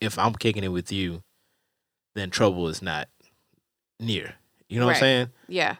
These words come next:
Speaker 1: Like, 'cause, I mean, you, you hear the, all these horror stories about, "Oh, yeah, oh, girl was with her friend and her friend killed her," like, type shit like that. You know what I'm
Speaker 2: Right.
Speaker 1: saying?
Speaker 2: Right.
Speaker 1: And, but then
Speaker 2: 'Cause I think that people use the term friend
Speaker 1: Loosely.
Speaker 2: too loosely.
Speaker 1: Yeah.
Speaker 2: Oh, yeah.
Speaker 1: Right. And I, I, I might have been there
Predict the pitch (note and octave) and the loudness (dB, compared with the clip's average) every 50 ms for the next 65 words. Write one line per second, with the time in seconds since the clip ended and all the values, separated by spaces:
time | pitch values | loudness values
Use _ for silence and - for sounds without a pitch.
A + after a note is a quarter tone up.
0 | _ - A#2 A2+ G#2+ G2 - D#3+ C#3 B2+ - C#3+ D3+ C#3+ C3 C3 D#3+ F3+ - G2+ | _ 2 4 4 4 4 2 0 0 0 0 -2 0 0 0 0 0 0 0 2
1 | B2+ C#3+ D#3 D3+ C3+ C3+ - - A2 B2 B2+ B2 B2 A#2+ A#2+ A#2+ A2+ A2+ G#2+ - | 4 4 6 6 6 6 6 6 6 6 8 6 6 6 6 6 8 6 6 6
2 | A2 G#2 G#2+ G#2 G2 G2+ F2 G2 F#2+ C#2+ A#2 C3+ B2+ B2 B2+ C3+ C3 A#2 G#2 A#2 | 4 4 4 4 2 2 2 2 4 6 6 8 8 8 8 6 6 8 6 6
3 | B2 G#2 A#2 A#2+ B2 A#2+ A2+ A#2 A#2 A#2 A2 G#2 - B2 A#2 A2+ G#2+ G#2 G2+ G2 | 6 6 6 6 6 6 6 4 4 4 4 2 2 2 2 2 2 0 -2 -2
4 | F#2 A2+ G#2 - - A2+ G#2 F#2 - A#2 G#2 F#2 E2+ E2+ D#2 - G2+ G2 G2+ G2+ | -2 -2 -2 0 0 -2 -2 2 2 4 4 4 2 0 -2 -2 0 0 2 2
5 | - G#2+ F#2+ - G#2+ F2+ F2 F2 - E2+ E2 A#2+ F3+ D#3 C#3+ D3 D3 E3+ D3 C#3+ | 2 0 2 2 0 0 0 -2 -4 -4 -2 0 2 4 6 6 6 6 6 4
6 | C#3+ D3 - - - - E3+ E3 D#3 D3 D3 C#3 - - G#2+ A#2 G#2+ A#2 G#2 A2+ | 4 2 -2 -8 -16 -8 -6 -4 -2 -2 -2 -4 -6 -6 -6 -4 -2 0 2 4
7 | B2+ B2+ B2 B2 A#2 A2+ A2+ A2+ G#2+ - _ _ _ _ _ _ _ _ - A#3 | 6 6 6 6 4 2 0 -2 -6 -10 _ _ _ _ _ _ _ _ 0 4
8 | A3+ A#3 A3+ - B3+ C4+ C#4 C4+ C4+ A#3+ A3+ A#3 A3+ - - G#3 G3+ G3 F3+ F3 | 4 4 4 4 4 2 4 4 4 4 4 4 2 4 6 6 6 6 4 2
9 | F3+ F#3 F3+ F3+ F3 F3 F3 E3+ E3 - F#3 E3 D#3+ D#3 E3 - - D#3+ D3 C#3+ | 0 2 2 0 2 2 2 2 4 4 4 2 2 2 -2 -2 0 2 2 4
10 | D3 D3+ D#3 F3+ G3+ A#3+ C#4+ D4+ F4 D#4 - - G2+ G#2 B2 B2+ B2+ - - A#3 | 4 4 4 4 4 4 6 6 6 4 4 2 0 2 2 2 2 4 4 6
11 | F#3+ F3 D#3 D#3 D3+ D3 G2 F#2+ G2+ G2+ F#2+ F#2 F2+ F#3 G3 - - - G#3+ G#3 | 6 6 4 4 2 2 2 2 4 4 6 6 4 4 2 2 4 4 4 4
12 | F#3 D3 C#3 B2 F#2+ D#2+ E2+ E2 E2 - G#2 F#2+ F2 D#2 - - - A#2+ C3+ C#3+ | 4 4 4 6 6 4 4 2 0 0 2 2 2 0 -2 -4 -2 2 6 6
13 | D3 D3 - - - C#3+ D3+ C3+ A#2+ - - - B2 C#3 C#3 C3+ C3 A#2 A2+ A#2 | 6 6 6 6 8 6 6 6 4 0 2 4 6 6 6 4 2 2 4 4
14 | C3 C3+ C3 C3 B2 A#2+ A#2+ G#2+ G2 A2 A2+ A#2 A#2 A2+ A#2 A#2 A#2 A#2 A#2 | 4 4 4 4 4 4 2 2 2 2 2 4 4 2 2 2 2 0 -4